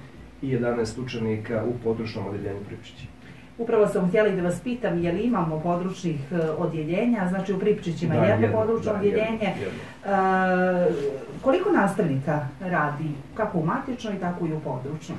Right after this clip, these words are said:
Speaker 2: odjeljenju?
Speaker 1: Pa četrdesetak, četrdesetak, e, nastavnika, što nastavnika koji su tu u stalnom radnom odnosu, što nastavnika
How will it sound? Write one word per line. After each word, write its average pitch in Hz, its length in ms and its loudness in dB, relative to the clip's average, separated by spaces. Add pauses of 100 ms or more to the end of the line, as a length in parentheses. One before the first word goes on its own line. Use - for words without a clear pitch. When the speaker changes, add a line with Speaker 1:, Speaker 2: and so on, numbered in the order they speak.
Speaker 2:
odjeljenju? 139 320 -8 (720)
Speaker 1:
Pa 156 240 4
četrdesetak, 127 960 0 (120)
četrdesetak, 113 760 -4 (200)
e, 113 40 -8 (400)
nastavnika, 131 880 0
što 110 540 0
nastavnika 107 600 0
koji 107 140 -4
su - 180 -10
tu 117 60 -8
u 107 40 -6
stalnom 110 380 -2
radnom 107 300 0
odnosu, 120 380 -2
što 110 240 -4
nastavnika 101 640 -4